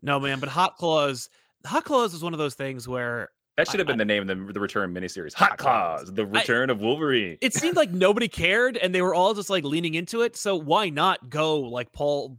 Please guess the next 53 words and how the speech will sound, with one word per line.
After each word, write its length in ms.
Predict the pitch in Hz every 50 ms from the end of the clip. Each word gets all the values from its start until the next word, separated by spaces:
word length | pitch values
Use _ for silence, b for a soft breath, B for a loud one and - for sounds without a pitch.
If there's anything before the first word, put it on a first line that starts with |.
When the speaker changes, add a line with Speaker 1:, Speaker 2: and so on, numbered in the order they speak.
| - - 131
Speaker 1:
Verhoeven 440 | 143 165 165 143 131 123 127 120
with 200 | 113 113 113 - 120
it 140 | 113 104 -
and 80 | 120
just 180 | 120 135 123 -
be 80 | 139 131
like, 160 | 123 123 135
"I'm 60 | 170 226
gonna 120 | 247 233
leaning 240 | 208 202 202 202 190
into 200 | 190 185 - 185 143
the 140 | 139 131 117
sh-, 120 | - - -
the 100 | 147 127
schlock." 520 | - - 131 127 131 127 113 107 - - - b b b b b b b
But 80 | - 202
instead, 440 | 220 208 - - 240 269 277 247 185
like, 140 | 175 170 156
you 40 | 190
just 160 | 202 190 -
heard, 260 | 170 208 220 220 208 143
I, 80 | 170 202 180
I 80 | 180 196
think 120 | 262 339
it 40 | 381
was 120 | 339 - -
Sar-, 160 | 170 170 - -
Charles 260 | - 190 185 196 -
Soule 140 | - 208 196
who 140 | 165 165 147
brought 300 | 113 - 143 156 175 170
in 60 | 165 165
the 60 | 143
Hot 180 | 165 214 262
Claws, 240 | - 160 120 104 -
and 40 | 123
he's 80 | 117 -
like, 100 | 123 - _ _ _ _ _ -
"Trust 320 | - - 226 190 - -
me, 240 | 180 151 120 92 - _ _ _ _ _ _ -
these 120 | - 143
Hot 180 | 160 170 196 -
Speaker 2:
Yep. 0 |
Speaker 1:
Claws 240 | - 208 220 202 165
are 40 | 165
gonna 100 | 160 151
make 160 | 160 180 -
sense. 260 | - 226 220 190 160
It's 80 | 151 -
gonna 100 | - 165
be 60 | 165
really 140 | 170 165 156
cool." 360 | - - 165 139 110 95 -